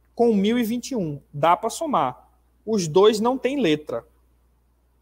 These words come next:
Dá pra somar. O cem x não fez nada, é só repetir. E somar o mil mais o vi-, o mil e vinte e um dá dois mil e vinte e um,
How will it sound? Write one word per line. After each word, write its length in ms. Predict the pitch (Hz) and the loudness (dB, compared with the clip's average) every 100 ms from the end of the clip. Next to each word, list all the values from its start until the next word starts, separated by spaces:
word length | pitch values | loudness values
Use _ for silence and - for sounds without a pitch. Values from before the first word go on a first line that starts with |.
| _ | _
Dá 220 | 131 143 | -2 0
pra 160 | 151 190 | 2 -2
somar. 640 | - 277 180 120 - _ _ _ - | -2 -2 0 -2 -6 _ _ _ -2
O 180 | 277 320 | 0 2
cem 280 | - 247 | 2 0
x 400 | 220 - 214 254 226 | 0 -2 -2 -2 0
não 160 | 214 | -2
fez 300 | 196 190 180 | 0 0 0
nada, 480 | 180 190 190 208 320 _ _ - | 2 2 2 0 -6 _ _ -8
é 120 | 175 | -6
só 200 | - 156 | -2 -2
repetir. 640 | 147 147 202 - 208 311 _ _ _ _ _ _ | -2 -4 -8 -8 -8 -10 _ _ _ _ _ _
E 100 | 359 | -2
somar 680 | 359 - 330 220 185 180 - 254 | -2 0 0 2 4 4 0 0
o 140 | 240 | 0
mil 500 | 180 170 208 254 214 | 0 0 0 0 -2
mais 440 | 170 185 226 226 | -2 -2 -2 -2
o 100 | 202 | -4
vi-, 340 | 160 143 165 180 | -4 -4 -6 -4
o 100 | 180 | -2
mil 220 | 160 185 | 0 0
e 40 | 180 | -2
vinte 260 | 156 160 | -4 -8
e 60 | 180 | -4
um 120 | 202 | -4
dá 140 | 214 220 | 0 2
dois 340 | 208 302 226 | 2 2 2
mil 220 | 233 311 | 0 2
e 60 | 320 | 2
vinte 360 | 233 339 330 | 2 -2 0
e 80 | 359 | 0
um, 380 | 277 285 247 147 | 2 2 -2 -4